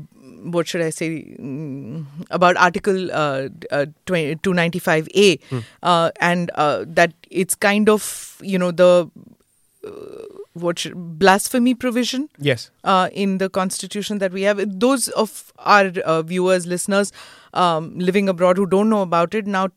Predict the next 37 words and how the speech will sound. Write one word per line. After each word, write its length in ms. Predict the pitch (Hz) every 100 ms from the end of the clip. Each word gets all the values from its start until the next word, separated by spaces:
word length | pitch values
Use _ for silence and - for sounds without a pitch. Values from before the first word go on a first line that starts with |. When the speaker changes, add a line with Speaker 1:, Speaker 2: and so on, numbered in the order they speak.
| -
Speaker 1:
two 140 | 214
ninety-five 480 | 214 220 220 233 214
A 160 | 180
deals 340 | 190 185 190 175
with, 200 | 208 208 - - - -
uh, 300 | 170 175 165 156 - _ 175
deliberate 460 | 190 202 196 233
and 140 | 233 202
malicious 440 | 185 180 - 208 -
acts 280 | 180 190
intended 520 | 214 175 180 175 196 -
to 340 | 202 240 269 _
outrage 480 | 160 170 196 196 180
religious 380 | 180 175 180 190
feelings 400 | 180 170 185 202
of 240 | - 175
any 240 | - 175 185
class, 480 | - 165 202 - - - - - -
uh, 320 | 185 175 160
by 220 | 160 175
insulting 600 | 170 185 175 180 180 208
its 180 | 190 -
religious 480 | 180 175 170 208 214 -
or 140 | 170
religious 380 | 160 160 160 175
beliefs. 480 | 165 156 202 254 202
Now, 200 | 190 185
this, 440 | 175 202 - -
there 300 | - 170 190
is, 260 | 196 190 175
uh, 100 | - - -
according 440 | - 175 185 196 220
to 80 | 220
the 120 | 202
Indian 240 | 180 196
Penal 280 | 190 180 180
Code, 300 | 175 190 262